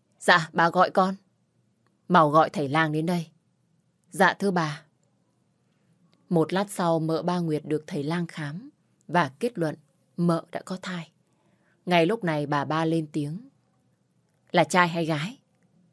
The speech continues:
"Dạ, cái thai này còn bé lắm, nên chưa thể biết được thưa bà." Bà ba móc trong túi áo ra vài đồng, đưa cho thầy lang. "Thôi được, ông về được rồi."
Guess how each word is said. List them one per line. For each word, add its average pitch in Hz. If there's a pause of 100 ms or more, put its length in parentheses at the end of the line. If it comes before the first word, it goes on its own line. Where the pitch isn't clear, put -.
(840)
"Dạ, 151
cái -
thai 180
này 143
còn 139
bé 156
lắm, 226 (500)
nên 170
chưa 175
thể 160
biết 185
được 151
thưa 175
bà." 139 (1160)
Bà 156
ba 160
móc 196
trong 170
túi 160
áo 156
ra 208
vài 156
đồng, 139 (300)
đưa 185
cho 175
thầy 151
lang. 151 (1200)
"Thôi 170
được, 139 (460)
ông 180
về 151
được 143
rồi." 135